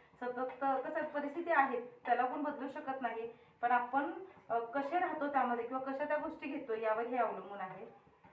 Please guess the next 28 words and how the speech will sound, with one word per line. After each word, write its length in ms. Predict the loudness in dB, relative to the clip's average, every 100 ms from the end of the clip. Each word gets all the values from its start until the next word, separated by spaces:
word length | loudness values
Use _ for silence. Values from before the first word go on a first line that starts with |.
| -20 -20 _ -20 -16
तर 60 | -14
चला, 300 | -8 -6 -6
आता 480 | -4 -2 -2 -2 -6 -10 -18 -20 -20
इकडे 360 | -20 -18 -16 -4
पापड 320 | -2 -2 -4 -6
फ्राय 240 | -6 -6 -6
करते. 400 | -10 -10 -12 -14 -20 _ -20 -20 -20 -18 -16 -14 -14 -4
पप्पा 300 | -4 -2 0
लवकर, 460 | 0 0 -2 -4 0
अ, 380 | 0 -2 -8 -6
जेवलेले 340 | -4 -4 -4 -4
आहेत, 260 | -4 -6 -12 -16 -18 -8
तर 100 | -2
आज 220 | -2 0
लोणू 220 | -4 -2
लवकरच 400 | -2 -4 -2 -2
आलेली, 300 | 0 -2 -4 -10 -12 -16 -10 -10 -10
पप्पांना 300 | -6 -4 -4
मग 160 | -8 -4
जेवायला 360 | -2 0 0 2
वाढून 440 | 2 2 -6 -10
वगैरे 240 | -8 -6 -8 -12 -20 -20 _ -20 -20 -10 -4
गेलेली 260 | -4 -4
आणि 120 | -6 -6
पुन्हा 360 | -4 2 2
आलेली 240 | 2 0 -4
आहे 80 |
ती. 260 | -6 -6